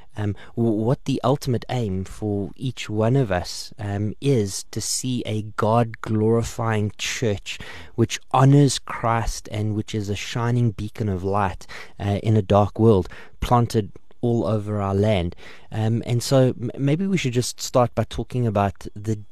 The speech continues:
definition of church planting. Like, wh-, what is church planting? I, I'm assuming it doesn't change depending on where you plant geographically.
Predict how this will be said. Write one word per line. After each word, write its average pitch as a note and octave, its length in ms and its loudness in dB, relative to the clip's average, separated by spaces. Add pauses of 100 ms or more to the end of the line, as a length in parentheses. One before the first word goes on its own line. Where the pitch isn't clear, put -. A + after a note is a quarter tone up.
definition A2+ 680 0
of G2+ 180 -2
church - 400 -4
planting. G2+ 460 0
Like, F#2 200 -6
wh-, E2+ 340 -6
what B2 220 2
is C3+ 140 4
church - 340 -4
planting? F2+ 400 -4
I, G2 360 -6
I'm A2 120 0
assuming C#3+ 560 0
it G#2+ 120 -2
doesn't G#2 340 -2
change F#2+ 540 -2
depending A2 480 -2
on G#2 220 -4
where G2+ 120 -2
you G2+ 240 -2
plant G2+ 320 -2
geographically. F#2 800 -2